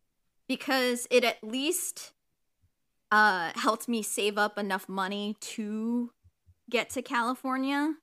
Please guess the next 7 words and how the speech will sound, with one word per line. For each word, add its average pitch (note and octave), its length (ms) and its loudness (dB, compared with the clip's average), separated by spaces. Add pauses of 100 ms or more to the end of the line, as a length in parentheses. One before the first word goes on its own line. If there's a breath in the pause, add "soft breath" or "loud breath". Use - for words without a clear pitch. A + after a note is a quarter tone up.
(640)
And A3+ 200 2
plus, A#3 460 2
because A3+ 520 -2
of G#3 280 -2
my, F#3+ 800 0 (340)
whatchamacallit, D#3 600 -10 (180)
uh, D3 300 -6